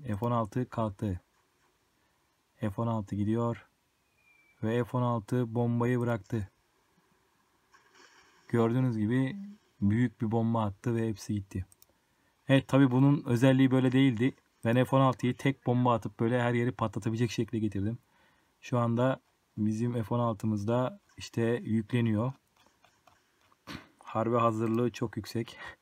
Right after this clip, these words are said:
<laughs> İki dakikada harbe hazırlanıyor. Evet, şimdi mesela tam şuraya onların bakın siperleri var. Siperlere çakalım bir tane.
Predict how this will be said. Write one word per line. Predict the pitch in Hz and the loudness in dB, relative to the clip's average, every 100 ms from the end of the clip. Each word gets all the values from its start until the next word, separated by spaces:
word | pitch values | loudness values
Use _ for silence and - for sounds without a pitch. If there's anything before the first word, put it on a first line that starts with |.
| - | -20
<laughs> | - - _ | -20 -20 _
İki | - 127 | 0 2
dakikada | 123 - 123 | 2 2 2
harbe | 123 117 | 2 2
hazırlanıyor. | 120 110 104 101 101 113 135 _ _ _ _ _ - | 2 2 -2 -2 -2 -4 -8 _ _ _ _ _ 0
Evet, | 135 120 | 2 2
şimdi | - 135 139 147 - _ | 0 2 4 4 0 _
mesela | 113 120 123 131 139 - | -6 0 2 2 0 0
tam | 135 131 | 4 4
şuraya | 127 131 123 120 131 - _ _ 113 | 2 2 4 4 0 -4 _ _ -2
onların | 120 123 131 127 | 0 2 2 2
bakın | 120 131 - - _ _ _ _ | 0 -2 -4 -10 _ _ _ _
siperleri | - - 117 117 123 | -16 0 2 4 2
var. | 117 117 | 0 -2
Siperlere | - - 120 113 117 | -6 -4 0 0 0
çakalım | - 113 107 104 | -2 -4 -2 -2
bir | 104 | -2
tane. | 107 110 | -4 -4